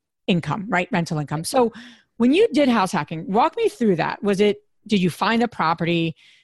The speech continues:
and you're like, "Oh, I want a house hack"? Or did you kind of learn about house hacking as you're living there? Like, what, what came first? 'Cause I think it's a wonderful way for people to get going.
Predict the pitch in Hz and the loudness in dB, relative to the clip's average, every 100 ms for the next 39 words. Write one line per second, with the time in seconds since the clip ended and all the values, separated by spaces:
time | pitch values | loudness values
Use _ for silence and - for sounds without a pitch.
0 | _ - 185 170 160 294 262 226 202 190 | _ -4 0 0 2 0 2 0 0 -2
1 | - 107 - - 208 196 180 - 208 170 | -4 -6 -6 -4 -2 -2 -4 -6 -6 -4
2 | 170 247 254 233 214 214 214 208 208 220 | 0 0 2 0 -2 -4 -2 -4 -4 -6
3 | 208 165 151 170 170 _ _ - 254 311 | -6 -6 -6 -8 -8 _ _ -4 -2 -2
4 | 302 262 247 233 220 220 254 427 247 359 | -2 0 0 2 0 -2 -6 -6 -4 -4
5 | - - 320 302 - 180 147 - - 254 | -4 -4 -2 -2 -6 -6 -4 -8 -8 -2
6 | 254 262 320 339 - _ - _ _ - | -2 -2 -6 -8 -12 _ -20 _ _ -12
7 | - 233 196 202 285 285 269 208 180 160 | -2 0 2 2 2 0 0 0 0 -2
8 | - - 175 202 180 170 165 - - 165 | -8 -12 -8 -4 -2 -2 -4 -4 -8 -8
9 | 214 | -14